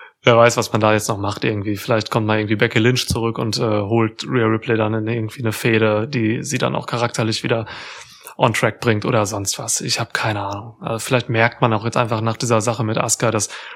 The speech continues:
dass das so mit Rhea Ripley nicht geht. So, das ist so einfach, Rhea Ripley zu booken. Die muss einfach nur, egal ob Heel oder Face, die muss einfach nur Rhea Ripley sein und Leute vermöbeln. Und dafür braucht sie halt einfach ein paar leg-, legitime Gründe, die kann man ihr geben. Und dann, dann läuft die Frau von alleine.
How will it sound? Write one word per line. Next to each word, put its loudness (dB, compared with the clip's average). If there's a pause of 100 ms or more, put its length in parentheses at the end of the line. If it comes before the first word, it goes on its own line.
(140)
dass -2
das -2
so 6
mit 0
Rhea 4
Ripley 0
nicht -2
geht. -2 (680)
So, -6
das 0
ist 0
so 4
einfach, 4
Rhea 4
Ripley 2
zu 0
booken. 0
Die 2
muss 2
einfach 2
nur, 4
egal 4
ob -2
Heel 2
oder 4
Face, -2
die -2
muss 0
einfach 0
nur 2
Rhea 2
Ripley 2
sein 2
und -2
Leute 2
vermöbeln. -2 (220)
Und 2
dafür 4
braucht 2
sie 4
halt 6
einfach 4
ein 2
paar 2
leg-, 0 (280)
legitime 0
Gründe, 4 (300)
die -4
kann 2
man 4
ihr 2
geben. 2 (500)
Und -2
dann, 2
dann 2
läuft 4
die 2
Frau 4
von -2
alleine. 4